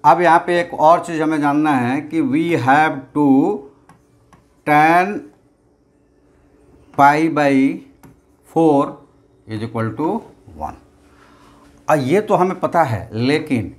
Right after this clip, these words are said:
हमें इस्तेमाल कैसे करना है, यहाँ प्रेजेंस of minds का लेना है, क्योंकि वन यहाँ भी है, वन यहाँ पे भी है। तो ये कैसे हमें समझ में आएगा कि कहाँ हम क्या लगाएं, तो हमारे पास फॉर्मूला याद होना चाहिए।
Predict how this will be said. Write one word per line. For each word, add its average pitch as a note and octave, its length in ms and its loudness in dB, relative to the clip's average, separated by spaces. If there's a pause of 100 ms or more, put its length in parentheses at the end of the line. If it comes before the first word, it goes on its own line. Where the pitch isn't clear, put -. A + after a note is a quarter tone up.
(360)
हमें C#3+ 240 2
इस्तेमाल C#3+ 640 2
कैसे F#3 260 -8
करना E3 280 -6
है, F3 160 -6
यहाँ C3+ 320 -4
प्रेजेंस D#3+ 420 -2
of C#3+ 180 -2
minds A#2+ 260 -2
का A2+ 100 -8
लेना F#2 220 -10
है, F2 120 -14
क्योंकि C3 280 -8
वन D#3 280 2
यहाँ C3+ 280 -2
भी E3 120 -2
है, E3+ 60 4
वन D#3 240 0
यहाँ E3 300 0
पे E3+ 80 -2
भी D3 160 -8
है। C3+ 100 -10 (720)
तो B2 40 -4
ये A#2+ 280 0
कैसे F#3+ 420 0
हमें F3 260 2
समझ F3 260 -4
में F3 140 -2
आएगा E3 240 0
कि D#3 100 -6
कहाँ D#3 400 -2
हम D#3+ 160 -4
क्या D#3+ 160 4
लगाएं, A#2 380 -2 (380)
तो A2 60 -8
हमारे B2+ 260 -4
पास D#3+ 220 -2 (100)
फॉर्मूला C#3 480 2 (560)
याद B2 300 0
होना G2 180 -8
चाहिए। E2 400 -16